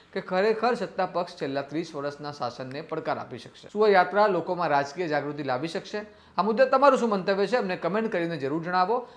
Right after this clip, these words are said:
આવા વિગતવાર અને વિશ્લેષણવાળા સમાચાર માટે સ્વમાનની ચેનલને લાઈક કરો, આ વીડિયોને શેર કરો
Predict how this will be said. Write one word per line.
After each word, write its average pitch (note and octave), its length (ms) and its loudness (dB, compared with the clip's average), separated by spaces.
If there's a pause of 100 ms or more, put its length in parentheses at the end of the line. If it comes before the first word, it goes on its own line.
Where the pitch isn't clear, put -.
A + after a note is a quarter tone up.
(160)
આવા D#3 200 2
વિગતવાર G#3+ 440 4
અને G#3+ 200 0
વિશ્લેષણવાળા E3+ 600 0
સમાચાર D3 380 2
માટે D#3+ 300 -2
સ્વમાનની E3 480 -4
ચેનલને B2+ 340 -6
લાઈક E3 220 0
કરો, A3+ 200 -2
આ E3 200 2
વીડિયોને B2+ 320 -6
શેર G3+ 240 -4 (100)
કરો C#3+ 180 -2